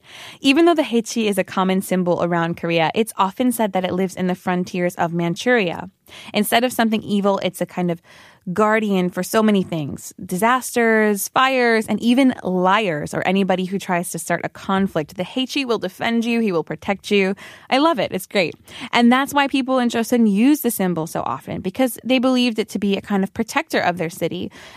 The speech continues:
And they also were hoping that it would bring order and peace to the local people.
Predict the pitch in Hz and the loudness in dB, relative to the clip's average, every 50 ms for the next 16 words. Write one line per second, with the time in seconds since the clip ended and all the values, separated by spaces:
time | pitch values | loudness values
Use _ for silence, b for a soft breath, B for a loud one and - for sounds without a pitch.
0 | B - 208 208 220 220 220 240 285 294 - 330 294 254 226 214 220 208 196 208 | B 0 2 2 4 4 2 2 0 0 0 0 2 2 2 0 0 -2 -2 0
1 | 202 196 196 185 175 - - - 175 170 - 170 170 - - 233 233 220 233 226 | 0 2 2 2 0 0 -2 -6 -4 -4 -4 -6 -4 0 0 2 2 2 2 2
2 | 226 226 - 190 180 175 - - 277 320 339 - - - 233 208 214 208 202 202 | 2 2 0 -2 -2 -4 -4 -4 -4 -4 -4 -6 -4 -4 -2 0 2 2 2 0
3 | 196 - 202 - - 247 220 - - - 71 - | 0 0 -4 -4 -4 -6 -6 -4 -4 -4 -4 -6